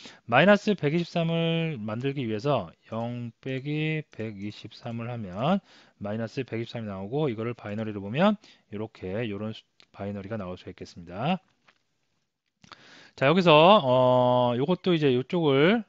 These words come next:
어, 영 빼기 일을 해서 마이너스 일 데이터로 만들어 줄게요. 이렇게, 예, 음수 표현이 됐습니다. 자, 여기서 이거를 시프트 연산을 했는데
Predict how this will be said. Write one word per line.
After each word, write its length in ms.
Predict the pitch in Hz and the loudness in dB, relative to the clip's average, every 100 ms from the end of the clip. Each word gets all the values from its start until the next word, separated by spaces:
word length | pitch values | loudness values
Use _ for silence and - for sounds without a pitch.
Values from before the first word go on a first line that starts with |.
| _ | _
어, 200 | 101 104 | -8 -4
영 340 | 101 123 165 170 - | 0 0 0 -2 -2
빼기 680 | 170 165 170 170 170 170 165 | -2 0 2 2 2 2 0
일을 140 | 185 | 2
해서 240 | 170 143 135 | 0 2 -2
마이너스 500 | 104 123 139 - 143 | 0 -2 -2 -4 -4
일 180 | 185 | -4
데이터로 360 | 175 123 - 127 | -2 -2 -2 -6
만들어 380 | 110 95 117 117 | -6 -8 -6 -8
줄게요. 480 | - - - 85 76 _ _ _ _ - | -8 -18 -14 -12 -14 _ _ _ _ -20
이렇게, 580 | 90 - 82 107 175 190 _ _ _ _ | -20 -18 -12 -4 -4 -6 _ _ _ _
예, 100 | 90 | -16
음수 280 | 85 113 123 | -10 -10 -10
표현이 220 | - 139 | -10 -10
됐습니다. 580 | 98 - 95 90 113 185 - - - - | -10 -12 -14 -10 -4 -4 -4 -18 -20 -20
자, 140 | - 131 | -2 2
여기서 380 | 160 190 185 | 2 4 4
이거를 260 | 147 170 185 | 4 4 2
시프트 920 | - 262 - 277 - 220 214 208 208 | 2 -4 -2 -4 2 2 4 2 2
연산을 920 | 165 143 151 156 156 160 160 156 123 135 | 2 0 0 0 0 0 -2 -2 -6 -6
했는데 500 | 170 156 147 143 | -4 0 4 4